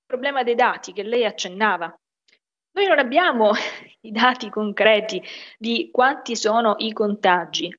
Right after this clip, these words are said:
Oggi, per esempio, Tutto Scuola, che è una rivista molto autorevole nel mondo scolastico, ha fatto una proiezione di quello che potrà accadere a partire dal diciassette gennaio in poi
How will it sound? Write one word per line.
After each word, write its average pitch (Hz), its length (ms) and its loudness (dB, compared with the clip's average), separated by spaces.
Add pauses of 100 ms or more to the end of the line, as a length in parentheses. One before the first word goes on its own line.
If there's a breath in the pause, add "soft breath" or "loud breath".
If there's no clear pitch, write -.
(100)
Oggi, 220 260 4
per 247 140 6
esempio, 196 400 -2
Tutto 233 320 -10
Scuola, 175 560 0
che 196 80 0
è 202 40 4
una 202 140 2
rivista 190 580 -2 (380)
molto 220 420 4
autorevole 170 760 0
nel 165 120 -14
mondo 180 240 -6
scolastico, 175 600 0
ha - 20 2
fatto 339 340 0
una 247 140 4
proiezione 285 640 2
di 247 100 0
quello 254 200 6
che 233 120 0
potrà 254 360 4
accadere 254 520 0
a 247 120 2
partire 233 460 -2
dal 208 160 0
diciassette 190 600 -10
gennaio 180 460 -4
in 185 160 -12
poi 175 280 2